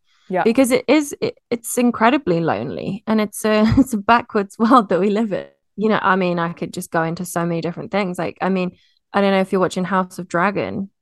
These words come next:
Speaker 2: but they're
Speaker 1: No.
Speaker 2: like romanticizing incest on, on that. Like, it's ju-, it's just like, yeah, it's just so many things that are just very strange in the world we live
Speaker 1: That's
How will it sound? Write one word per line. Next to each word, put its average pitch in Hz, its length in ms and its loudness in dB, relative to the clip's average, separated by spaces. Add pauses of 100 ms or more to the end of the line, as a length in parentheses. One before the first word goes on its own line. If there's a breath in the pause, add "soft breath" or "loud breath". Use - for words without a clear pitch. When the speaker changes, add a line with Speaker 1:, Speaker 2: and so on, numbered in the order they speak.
(300)
Speaker 2:
but - 160 -2
they're 185 200 6
Speaker 1:
No. 240 60 8
Speaker 2:
like 170 360 2 (180)
romanticizing 180 1300 0
incest - 600 -4
on, 170 300 -4
on 170 160 -2
that. 202 240 -2 (180)
Like, 165 220 -4
it's 202 140 -4
ju-, 240 120 -2
it's 214 360 0
just 233 200 -8
like, 214 240 2
yeah, - 360 -4
it's 226 140 -6
just 262 180 -4
so 220 100 2
many 180 200 2
things 90 380 -8
that 175 160 -4
are 160 60 -4
just - 240 -10
very - 240 -2
strange - 500 -8
in 190 120 -4
the 175 80 -4
world 240 220 0
we 170 60 -4
live 190 80 0
Speaker 1:
That's - 380 -16